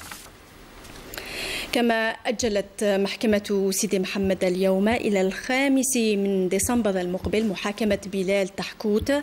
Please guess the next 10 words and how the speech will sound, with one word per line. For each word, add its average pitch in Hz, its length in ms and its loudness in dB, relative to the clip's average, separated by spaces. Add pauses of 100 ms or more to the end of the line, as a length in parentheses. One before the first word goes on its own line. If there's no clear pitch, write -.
(440)
نجل 220 440 2
رجل 226 320 2
الأعمال 196 640 0
محي 202 200 -4
الدين 196 400 0 (100)
المتابع 220 720 0
في 190 440 -2
ملف 214 440 0 (360)
سيما 254 320 0
موتور، 208 560 2